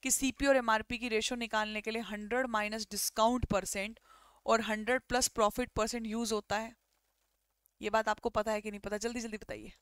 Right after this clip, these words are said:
ठीक है, very simple, क्योंकि एसपी सेम होता है। ठीक है, सीपी से प्रॉफिट के through एसपी तक पहुंचते हैं, एमआरपी से डिस्काउंट के through। ठीक है, ये बात जानते हो कि नहीं जानते, जल्दी से कमेंट में बताओ। जिसको नहीं पता मैं उनको बता देती हूँ। देखो,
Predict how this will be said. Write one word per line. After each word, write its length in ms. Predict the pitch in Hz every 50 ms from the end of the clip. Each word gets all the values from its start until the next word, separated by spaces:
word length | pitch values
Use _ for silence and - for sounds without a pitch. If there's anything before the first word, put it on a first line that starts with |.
| _ _ _ _ _ _ _ _ _ _ _ _ _ _ _ _ _ _ _ _ _ _ _ _ _ _ _ _ _ _ _ _ _ _ _ _ _ _ _ _ _ _ _ _ _ _ _ _ _ _
ठीक 120 | - 214 233
है, 80 | 254 233
very 280 | 214 220 214 262 294 277
simple, 420 | - 262 226 214 - - 185 - - _
क्योंकि 260 | - 240 - - 254 233
एसपी 340 | 233 - - - - 302
सेम 280 | 294 - - 233 233 226
होता 260 | 214 196 - _ 202 208
है। 200 | 220 226 240 - _ _ _ _ _ _ _ _ _
ठीक 140 | - 233 269
है, 160 | 254 208 208 _ _ _ _ _ _ _ _ -
सीपी 380 | - - 262 254 _ 269 277
से 280 | 254 - 285 294 294 262 - _
प्रॉफिट 360 | - 233 214 - - 262 247
के 120 | - 269 269
through 220 | - 277 277 269
एसपी 240 | 254 - - - 262
तक 140 | - 262 - _
पहुंचते 340 | 247 240 247 - - - 254
हैं, 100 | 277 262
एमआरपी 380 | 254 226 214 202 202 - - 226
से 120 | - 254
डिस्काउंट 460 | 220 202 - - - 190 190 196 190
के 100 | - -
through। 440 | 190 _ _ _ _ - - 180 180 - -
ठीक 120 | 170 -
है, 100 | 302 - _ _ _ - _ _ _ _ _ _
ये 80 | 233 240
बात 180 | 220 240 240
जानते 320 | 214 247 226 226 233 - 254
हो 40 | 254
कि 60 | 247
नहीं 100 | 240 233
जानते, 260 | 220 202 202 214 226
जल्दी 200 | 220 226 220 226
से 100 | 214 -
कमेंट 280 | - 190 190 190 190 190
में 100 | 196 185
बताओ। 300 | - 185 - 165 170 185 - _ -
जिसको 220 | 226 226 - 254
नहीं 200 | 247 233 247 262
पता 240 | - 269 233 - 226
मैं 120 | 220 214
उनको 200 | 220 226 214 -
बता 240 | 208 220 - 214 220 226
देती 260 | 220 233 _ - 240
हूँ। 80 | 240
देखो, 340 | 214 202 180 - - 208 196